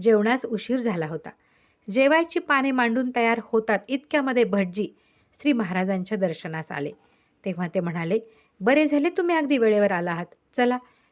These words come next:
स्नान करून पानावर बसा." ते ऐकून चिंतामणी म्हणाला, "महाराज, क्षमा करा, पण अन्नाशी माझे वैर आहे. लोकांचा प्राण अन्ना वाचून जातो,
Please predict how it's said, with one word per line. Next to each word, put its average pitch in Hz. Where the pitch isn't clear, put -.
स्नान 220
करून 214
पानावर 180
बसा." 170
ते 330
ऐकून 294
चिंतामणी 185
म्हणाला, 175
"महाराज, 170
क्षमा 170
करा, 185
पण 294
अन्नाशी 196
माझे 196
वैर 180
आहे. 175
लोकांचा 196
प्राण 190
अन्ना 190
वाचून 277
जातो, 180